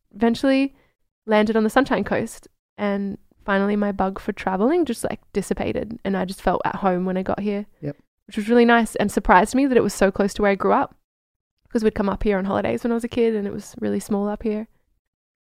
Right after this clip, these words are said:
Speaker 1: Um, and then I started studying herbal medicine.
Speaker 2: Yep. So you, so you've gone into, um, so the herbal medicine, as in naturopath, no, the naturopath's herbal medicine?
Speaker 1: Yeah.
Speaker 2: Yeah.
Speaker 1: Naturopathy is really similar to herbal medicine.
Speaker 2: Mm-hmm.
Speaker 1: But yeah,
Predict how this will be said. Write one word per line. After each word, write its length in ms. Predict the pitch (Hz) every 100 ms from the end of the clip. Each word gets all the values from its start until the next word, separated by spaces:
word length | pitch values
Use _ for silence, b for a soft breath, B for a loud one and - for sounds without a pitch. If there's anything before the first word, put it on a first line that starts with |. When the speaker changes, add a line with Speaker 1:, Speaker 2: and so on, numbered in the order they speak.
| _
Speaker 1:
Um, 340 | 208 202 202 202 _ _ _ _ _
and 100 | 220
then 60 | 226
I 40 |
started 220 | 240 240 220
studying 280 | 208 208
herbal 220 | 208 190 196
medicine. 460 | 202 196 - 226 - _ _ -
Speaker 2:
Yep. 220 | 175 - _
So 120 | -
you, 280 | 131 123 120 -
so 180 | - 131
you've 240 | 120 117
gone 240 | 131 120
into, 720 | 120 120 120 - 120 120 113 - _ _
um, 380 | 123 107 107 - -
so 180 | - -
the 60 |
herbal 280 | 113 131 127
medicine, 580 | 123 127 120 123 123 120 -
as 200 | 120 120
in 300 | 113 113 117 - -
naturopath, 480 | 117 - 120 - -
no, 160 | 117
the 160 | 117 131
naturopath's 640 | 123 117 - 120 - -
herbal 260 | 123 123 123
medicine? 380 | 123 139 208 269
Speaker 1:
Yeah. 300 | 285 311 233 - -
Speaker 2:
Yeah. 120 | 202
Speaker 1:
Naturopathy 400 | 302 330 311 320
is 120 | 302
really 160 | 277 269
similar 340 | 247 233 220
to 100 | 226
herbal 180 | 208 196
medicine. 460 | 190 185 190 185 185
Speaker 2:
Mm-hmm. 120 | 131
Speaker 1:
But 160 | 208 208
yeah, 200 | 196